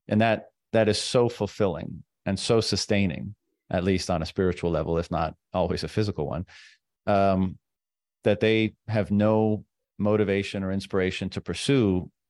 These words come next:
any greater fulfillment or any greater value or, or any other experience. And so what is wealth to them? Well,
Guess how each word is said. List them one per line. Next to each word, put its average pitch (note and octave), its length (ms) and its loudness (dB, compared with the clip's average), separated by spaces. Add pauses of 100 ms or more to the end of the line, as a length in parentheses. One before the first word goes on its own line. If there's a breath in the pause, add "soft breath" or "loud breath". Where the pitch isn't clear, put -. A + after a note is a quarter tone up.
(300)
any A2 220 4
greater F#2 420 2
fulfillment F#2 640 -2
or F#2+ 60 2
any G2 140 2
greater F2 320 0
value F2 460 -2
or, F2+ 160 -2
or G2 100 0
any G2+ 200 2
other E2+ 180 0
experience. G2+ 680 -4 (800)
And A2+ 120 -2
so A2 380 2 (1080)
what B2+ 200 4
is A2+ 140 2
wealth G#2+ 300 2
to A2+ 100 -2
them? B2 200 -2
Well, E2+ 220 -8